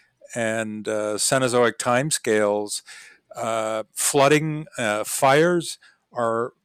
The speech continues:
part, and, and your earlier example was volcanic eruptions, are part of the natural landscape. Uh, matter of fact, we don't, we don't have a planet the way we have it today without the presence of those kinds of events.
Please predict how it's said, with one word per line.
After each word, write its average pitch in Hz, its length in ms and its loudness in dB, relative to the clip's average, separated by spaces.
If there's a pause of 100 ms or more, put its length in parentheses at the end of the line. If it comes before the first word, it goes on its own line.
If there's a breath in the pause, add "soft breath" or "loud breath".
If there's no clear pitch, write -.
(100)
part, 135 480 2
and, 117 320 -2
and 113 360 -8
your 113 140 -6
earlier 120 280 4
example 120 480 -2
was 107 200 -4
volcanic 113 520 -6
eruptions, 117 500 -6
are 117 80 -2
part 202 400 0
of 196 140 -2
the 139 120 2
natural 135 500 0
landscape. 117 640 -2 (680 loud breath)
Uh, 117 360 -2
matter 135 140 2
of 139 80 0
fact, 139 200 2
we 143 120 0
don't, 175 220 0 (140)
we 135 140 0
don't 170 200 4
have 160 140 4
a 135 80 4
planet 156 440 2
the 131 80 -2
way 131 180 4
we 127 160 2
have 127 220 4
it 113 120 -4
today 135 360 4
without 139 600 2
the - 80 -4
presence 151 600 0
of 117 100 -8
those 135 300 2
kinds 127 420 -2
of 123 180 -4 (160)
events. 120 720 -2